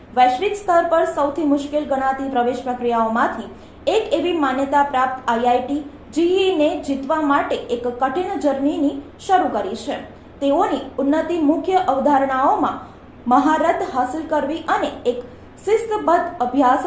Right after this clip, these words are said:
પદ્ધતિનું પાલન કરવામાં પોતાના અવિરત સમર્પણનું પ્રમાણ છે. વિદ્યાર્થીઓએ આકાશ એજ્યુકેશન સર્વિસીસ લિમિટેડનો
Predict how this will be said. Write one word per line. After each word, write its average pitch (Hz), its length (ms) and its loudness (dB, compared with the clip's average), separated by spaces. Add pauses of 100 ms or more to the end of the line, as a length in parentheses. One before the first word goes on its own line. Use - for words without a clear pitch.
પદ્ધતિનું 262 640 0
પાલન 240 340 2
કરવામાં 233 520 0
પોતાના 240 420 -2
અવિરત 415 440 0
સમર્પણનું 285 640 0
પ્રમાણ 240 400 0
છે. - 200 -6 (400)
વિદ્યાર્થીઓએ 254 640 2
આકાશ 247 540 0
એજ્યુકેશન 269 600 -4
સર્વિસીસ 247 480 -4
લિમિટેડનો 247 600 0